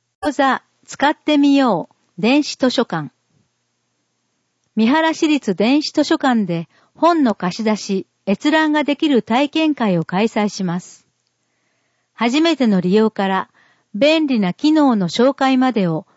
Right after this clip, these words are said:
図書館員が解説します。時、二十九日木曜日、十五時十五分から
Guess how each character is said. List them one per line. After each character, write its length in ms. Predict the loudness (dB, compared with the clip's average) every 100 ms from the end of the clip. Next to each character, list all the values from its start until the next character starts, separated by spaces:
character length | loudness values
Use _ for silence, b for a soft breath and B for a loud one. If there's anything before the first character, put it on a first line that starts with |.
| _
図 100 | -6
書 160 | -2 -2
館 280 | 0 0 2
員 200 | 2 0
が 160 | -6
解 240 | -6 -2 -2
説 260 | -2 -4
し 140 | -6 -2
ま 160 | -2
す。 300 | -4 -10 _ _ _ _ _ _ _ _ _ _ _ _ _ _ _ _ _ _
時、 460 | -4 -4 -2 -6 -6 _ _ _ _ _ -2
二 180 | 0
十 260 | 2 2 0
九 140 | 2
日 320 | 2 2 -2 -2
木 300 | -2 0 0
曜 240 | 2 0
日、 240 | -4 -12 _ _ _ _ _ _ _
十 260 | -2 0 2
五 140 | 2
時 120 | 0 -4
十 260 | -2 0
五 120 | 0
分 240 | -2 -4 -6
か 160 | -6
ら 220 | -6 -8